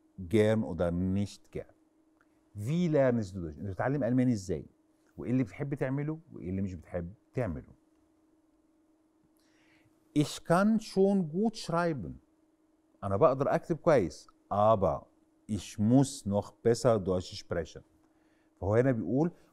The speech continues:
"والله أنا أقدر أكتب كويس، لكن أنا محتاج شوية أتكلم besser." Weiter. Ich verstehe nicht viel. يعني لما حد بيتكلم قصادي مش بفهم كتير قوي. Weiter.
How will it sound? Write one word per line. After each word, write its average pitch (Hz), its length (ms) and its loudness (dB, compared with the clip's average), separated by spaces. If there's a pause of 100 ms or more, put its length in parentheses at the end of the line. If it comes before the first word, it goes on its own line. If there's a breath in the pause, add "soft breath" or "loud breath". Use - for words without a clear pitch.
"والله 113 180 6
أنا 123 200 2 (100)
أقدر 110 340 4
أكتب 104 200 -8
كويس، 120 340 -4
لكن 117 280 -6 (220)
أنا 113 140 -4
محتاج 117 360 -2
شوية 104 340 -2
أتكلم 92 580 -2 (420)
besser." 90 280 -4 (920)
Weiter. 87 400 0 (1400 soft breath)
Ich - 280 0 (100)
verstehe 196 540 2
nicht 190 380 0
viel. 120 480 0 (340)
يعني 95 160 -10 (240)
لما 104 140 -8
حد 147 200 -2
بيتكلم 147 360 -2
قصادي 160 280 0
مش 147 120 -4
بفهم 147 440 0 (240)
كتير 120 420 0
قوي. 67 300 -10 (1080)
Weiter. 85 460 -2